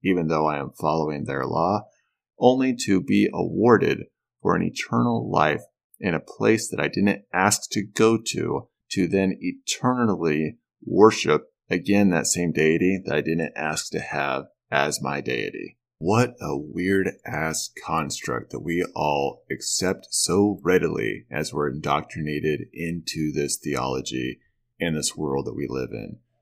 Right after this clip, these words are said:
To be born into a world, have suffering thrust upon us,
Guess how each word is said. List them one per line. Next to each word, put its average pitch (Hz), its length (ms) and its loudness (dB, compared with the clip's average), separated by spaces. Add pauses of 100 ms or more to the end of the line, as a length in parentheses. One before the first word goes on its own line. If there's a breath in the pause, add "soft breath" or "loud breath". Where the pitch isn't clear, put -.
(160)
To 98 120 0
be 92 160 2
born 101 440 2
into 107 260 0
a 95 80 4
world, 69 500 -2 (400)
have 90 360 0
suffering 104 640 0
thrust 87 340 0
upon 78 420 -4
us, - 300 -8